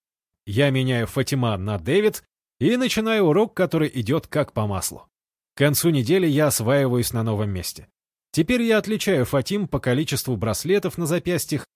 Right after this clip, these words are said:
и ажурным узорам из хны на руках. Задача упрощается, когда одна Фатима приходит на занятия с открытым лицом. Я в восторге. Мне удалось завоевать её доверие.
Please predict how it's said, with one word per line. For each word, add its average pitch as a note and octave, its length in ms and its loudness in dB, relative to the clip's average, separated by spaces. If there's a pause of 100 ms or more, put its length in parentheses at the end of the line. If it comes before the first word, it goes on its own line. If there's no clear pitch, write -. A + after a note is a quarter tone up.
(200)
и G3 80 -2
ажурным F3 540 2
узорам D3 360 2
из B2 240 -2
хны B2+ 240 -2
на A#2 120 0
руках. G2+ 400 -6 (320)
Задача D3 460 0
упрощается, F3 640 0
когда A2+ 300 -2
одна B2 320 -2
Фатима A#2 440 -4
приходит A#2 460 -4
на A2+ 80 -4
занятия A2+ 440 -4
с - 120 -2
открытым A2+ 480 -4
лицом. G#2+ 380 -6 (480)
Я A#2+ 320 -2
в A#2 100 -10
восторге. - 680 -6 (400)
Мне E3+ 200 0
удалось G3+ 380 2
завоевать A#2+ 520 2
её A2 140 0
доверие. F#2 460 -4